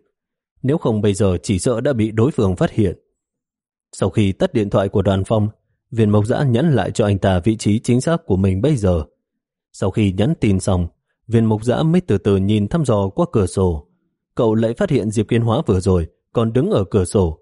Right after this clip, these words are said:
mà bây giờ không biết đã đi đâu. Lúc đầu viên mục giã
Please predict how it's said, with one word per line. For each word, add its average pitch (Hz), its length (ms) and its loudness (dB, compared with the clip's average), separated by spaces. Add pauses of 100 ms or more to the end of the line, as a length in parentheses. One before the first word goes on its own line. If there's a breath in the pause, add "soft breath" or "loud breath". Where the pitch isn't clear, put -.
(200)
mà 123 140 -2
bây 147 180 0
giờ 98 240 0
không 107 200 -2
biết 127 200 -2
đã 123 120 0
đi 107 180 0
đâu. 90 320 -2 (1120)
Lúc 185 160 -2
đầu 104 260 2
viên 113 200 0
mục 110 180 0
giã 123 180 0